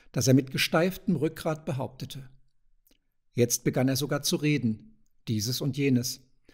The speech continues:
wozu die Straße aufforderte, aber kein Wort, das zur Sache gehörte. Kein Wort von Krankheit, Spital, etwaigen Folgen und Verfügungen.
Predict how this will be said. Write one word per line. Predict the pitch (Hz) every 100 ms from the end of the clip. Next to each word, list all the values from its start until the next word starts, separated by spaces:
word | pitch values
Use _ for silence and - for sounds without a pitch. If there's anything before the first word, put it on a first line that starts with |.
| _ _ -
wozu | 139 131
die | 165 151
Straße | - 147 180 185 185
aufforderte, | 139 131 139 123 120 - 131 - - _ _
aber | - 117
kein | 120 135 127 123
Wort, | 127 156 - -
das | 147 -
zur | 180
Sache | - 139 -
gehörte. | 107 104 110 - 76 - - - - - _ -
Kein | 156 165 175
Wort | 165 160
von | - 135 127
Krankheit, | - 127 143 - 151 151 - - -
Spital, | - - 175 135 151 147 160 160 - - _ _
etwaigen | 131 127 107 107 120
Folgen | 117 143 143 156 156
und | 131
Verfügungen. | - 151 147 127 110 101